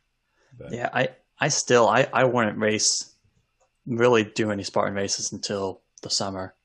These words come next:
Speaker 2: at the rate we're at, um, just because there, there's just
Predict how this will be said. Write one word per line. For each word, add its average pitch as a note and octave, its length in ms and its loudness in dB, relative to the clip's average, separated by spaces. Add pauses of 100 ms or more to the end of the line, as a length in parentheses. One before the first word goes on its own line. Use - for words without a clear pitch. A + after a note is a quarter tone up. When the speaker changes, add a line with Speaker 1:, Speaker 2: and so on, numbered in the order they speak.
Speaker 2:
at - 100 -6
the G#2 80 -8
rate G2 180 -4
we're G2 200 -6
at, F#2+ 260 -6 (760)
um, G2 360 -12 (480)
just - 280 -6
because - 600 -8 (1080)
there, G#2+ 280 -8
there's G#2+ 280 -4
just - 380 -6